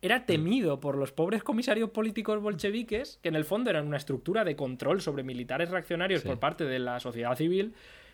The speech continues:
Speaker 1: porque cada vez que llegaba el puto tren de Trotsky, se de-, llevaba por delante a un par de comisarios políticos, ¿no? Y luego los acaba subordinando por completo al, al mando militar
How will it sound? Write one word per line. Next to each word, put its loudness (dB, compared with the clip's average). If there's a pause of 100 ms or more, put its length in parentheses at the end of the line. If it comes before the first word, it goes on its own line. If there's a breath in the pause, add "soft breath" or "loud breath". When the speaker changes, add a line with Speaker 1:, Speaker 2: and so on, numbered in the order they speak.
(140 loud breath)
Speaker 1:
porque 4
cada 4
vez 0
que 2
llegaba 4
el 4
puto 2
tren 2
de 2
Trotsky, 2
se 2
de-, 2
llevaba 4
por 4
delante 2
a 0
un -2
par 2
de -2
comisarios -2
políticos, -2 (640 soft breath)
¿no? 0 (320 loud breath)
Y 4
luego 8
los 2
acaba 4
subordinando 2
por 2
completo 2
al, 2
al -6
mando 2
militar 2